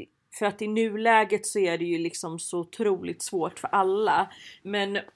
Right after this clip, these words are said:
o-, om man bortser från corona och innan allt det här hände så låg ju till exempel Broadway väldigt, väldigt, eh, långt framme. Det borde vi kunna göra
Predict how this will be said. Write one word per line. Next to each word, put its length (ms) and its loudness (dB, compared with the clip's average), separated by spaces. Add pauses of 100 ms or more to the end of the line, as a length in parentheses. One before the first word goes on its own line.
(240)
o-, 280 -4
om 140 -2
man 140 0
bortser 600 -4
från 280 -10
corona 520 -6
och 80 -6
innan 300 -6
allt 200 -2
det 80 -10
här 180 -6
hände 560 -8
så 360 -6 (560)
låg 540 -4
ju 100 -2
till 220 -8
exempel 480 -6
Broadway 760 -6
väldigt, 540 -4
väldigt, 720 -8
eh, 60 -6 (140)
långt 460 -8
framme. 680 -6 (160)
Det 580 -2 (220)
borde 360 -6
vi 80 0
kunna 280 -6
göra 480 -2